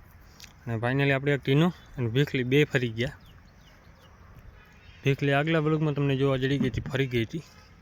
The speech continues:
અને આ બ્લોગમાં આપણે ટીનું ફરી ગઈ છે. કેમ કે આગલા દિવસે આપણે કીધું જ હતું કે ભાઈ ટીનું આવવાની છે, તૈયારી છે ને, સવારે લગભગ થઈ જાહે.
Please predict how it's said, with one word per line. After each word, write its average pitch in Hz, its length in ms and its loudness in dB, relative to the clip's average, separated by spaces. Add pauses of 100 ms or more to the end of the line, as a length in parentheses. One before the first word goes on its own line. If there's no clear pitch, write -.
(920)
અને 117 160 -6
આ 127 200 2
બ્લોગમાં 127 380 -2
આપણે 147 200 -2
ટીનું 147 380 -2 (260)
ફરી 143 200 6
ગઈ 117 200 -2
છે. 123 140 0 (2000)
કેમ 127 120 -6
કે 135 80 2
આગલા 143 340 4
દિવસે 139 280 2
આપણે 131 180 2
કીધું 143 320 2
જ 143 40 6
હતું 139 200 4
કે 120 120 0
ભાઈ 117 200 0 (360)
ટીનું 135 320 4
આવવાની 143 320 4
છે, 135 100 2
તૈયારી 131 380 2
છે 147 140 4
ને, 131 120 4
સવારે 120 360 0
લગભગ 127 240 2
થઈ 147 280 4
જાહે. 120 240 2